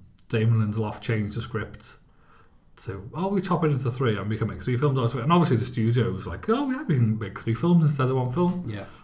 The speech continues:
Speaker 1: So it's more money for us.
Speaker 2: Right. Oh, that makes more sense. So we've got another one on the way then?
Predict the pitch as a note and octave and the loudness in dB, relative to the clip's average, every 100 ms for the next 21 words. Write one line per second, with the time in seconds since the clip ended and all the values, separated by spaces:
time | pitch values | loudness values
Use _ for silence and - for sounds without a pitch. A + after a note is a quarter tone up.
0 | - A#2 A2+ A#2+ A2 G#2+ G#2 G#2+ G2+ G#2+ | -8 -2 0 2 2 2 0 -2 -4 -4
1 | - - - - - A2 G#2+ C#3+ - - | -6 -12 -20 -20 -14 -12 -10 -12 -14 -18
2 | - - - - G2 F2+ E2 D#2+ - F2+ | -20 -20 -20 -14 -12 -10 -10 -12 -10 -10
3 | E2+ D2+ E2 - - - - - - - | -10 -12 -12 -16 -20 -20 -20 -20 -20 -20
4 | - D3 C3+ B2+ A#2+ A2+ A2+ A2+ G#2+ G2 | -2 2 4 4 4 2 2 0 0 -4
5 | G#2 - A#2+ | -2 -2 -4